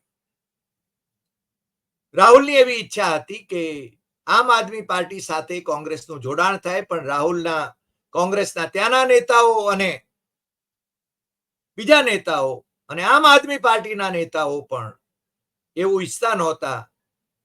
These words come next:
કે જોડાણ થાય. અને એમાંય ખાસ કરીને જેલવાસી, એ વખતે જેલમાંથી કેજરીવાલનો સંદેશો એવો ગયો કે આપણે જોડાણ કરવું નથી. મામલો માત્ર પાંચ સીટનો હતો. કોંગ્રેસ પાંચ સીટ આપવા તૈયાર હતી,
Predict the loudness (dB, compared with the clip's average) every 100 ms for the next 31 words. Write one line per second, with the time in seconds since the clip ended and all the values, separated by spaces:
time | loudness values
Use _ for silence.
0 | -10 -4 -2 0 0 0 -4 -2 0 0
1 | -4 -4 -2 0 0 0 -4 -4 -6 -6
2 | 2 4 6 6 6 4 -4 -6 -8 -4
3 | -4 0 -2 0 -2 -4 -10 -12 -18 _
4 | _ _ 2 6 8 8 6 4 2 0
5 | 0 0 0 -2 -2 -2 -2 -4 -6 -8
6 | _ _ _ _ _ -2 -2 0 -2 -2
7 | 0 0 0 -2 -2 -6 -10 -12 -10 -4
8 | -4 -2 -2 -2 -2 -4 -8 -4 -4 -4
9 | -8 -14 -18 -16 -14 -16 -20 -20 _ _
10 | _ _ _ 0 4 6 6 4 2 2
11 | 0 -6 -8 _ _ _ -2 0 4 4
12 | 4 6 8 8 4 0 -8